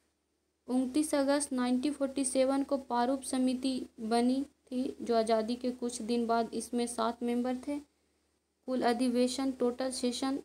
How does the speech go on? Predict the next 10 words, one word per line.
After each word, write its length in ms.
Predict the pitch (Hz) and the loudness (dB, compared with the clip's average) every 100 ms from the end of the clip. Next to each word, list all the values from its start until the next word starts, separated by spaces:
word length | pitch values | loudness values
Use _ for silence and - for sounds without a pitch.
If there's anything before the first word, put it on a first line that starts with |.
| - | -8
सेशन 460 | - 247 247 277 | -2 0 2 0
हो 340 | 269 269 262 254 | 2 4 2 0
रहे 280 | 226 247 254 | 0 2 2
थे, 180 | 254 294 | 0 -4
इसके 440 | - 233 - 262 | -2 -6 -6 -4
लिए 380 | 247 247 254 277 _ _ _ - | -2 2 0 -2 _ _ _ -4
ग्यारह 340 | 226 233 233 | 2 4 4
सेशन 420 | 247 262 254 262 254 | 0 -2 -2 -2 -2
किए 240 | 262 269 | -2 0
गए, 220 | 262 302 | 0 -4